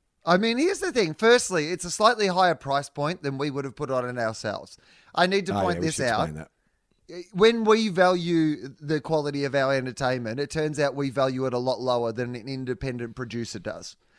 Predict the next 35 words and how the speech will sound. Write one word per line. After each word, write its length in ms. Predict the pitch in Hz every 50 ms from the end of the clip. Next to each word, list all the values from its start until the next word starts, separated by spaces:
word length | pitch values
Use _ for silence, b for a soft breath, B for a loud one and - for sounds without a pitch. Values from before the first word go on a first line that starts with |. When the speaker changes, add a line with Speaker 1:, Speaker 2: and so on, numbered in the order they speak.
| b b b b b
Speaker 1:
So 200 | - - 226 190
Speaker 2:
<laughs> 80 | 147 -
Speaker 1:
it's 280 | - - - 190 -
a 80 | 233 233
little 220 | 233 233 240 226
bit 140 | 226 233 226
more 200 | 208 202 190 196
<laughs> 100 | 170 -
expensive 720 | 185 185 - - 202 170 110 - 196 175 - 190 175 160 135
than 160 | 180 165 160
normal, 460 | 160 156 160 165 180 208 - 466 B B B B B B B
which 200 | - 190 190 175
means 280 | 175 180 180 175 170 147
that 100 | 180 170
we're 100 | 170 156
gonna 180 | 170 160 160
try 200 | 151 - 165 160
to 80 | 160 151
make 180 | 147 147 151
the 80 | 143 143
show, 400 | 127 - 143 135 135 135 131 131 117 -
you 100 | 147 143
know, 160 | 123 117 117 117 120
super, 600 | 113 - - 226 220 196 - - 131 113 107 104 - _ - 139
even 240 | 160 170 175 175 151
better 240 | 131 151 147 143 139
than 160 | 127 135 131
usual. 500 | 123 117 120 117 101 107 127 139 165 185 b b b b
Uh, 180 | - - 131 131
we'll 120 | 127 131 131
have 180 | 139 139 123
a 60 | 127 127
bunch 340 | 98 143 143 151 151 -
of 140 | 147 127 113
guests, 480 | - 135 143 175 254 - - - -